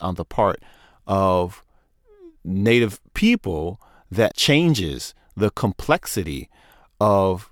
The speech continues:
the system of slavery and the racialization of slavery in what is then the American colonies and what will become the American nation.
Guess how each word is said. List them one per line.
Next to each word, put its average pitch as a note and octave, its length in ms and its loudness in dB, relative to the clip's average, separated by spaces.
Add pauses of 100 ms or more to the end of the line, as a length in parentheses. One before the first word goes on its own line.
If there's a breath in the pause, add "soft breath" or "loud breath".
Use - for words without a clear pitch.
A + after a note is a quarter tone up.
(140)
the G2+ 180 -4
system A2+ 520 -2
of F#2 100 -4
slavery F#2+ 480 -4
and C#3+ 340 2
the A#2+ 40 0
racialization G2 1040 -2 (340 soft breath)
of F#2 140 -4
slavery F2+ 640 -4
in G#2 400 0 (420 soft breath)
what F#2+ 280 0
is E2+ 160 -4
then A#2+ 380 2 (200)
the G2 160 -2
American F#2 440 -2
colonies F#2+ 580 -2
and F2 100 -4
what F2+ 120 -8
will - 80 -10
become F#2 420 -4
the F2 120 -4
American E2+ 460 -6
nation. F2 420 -8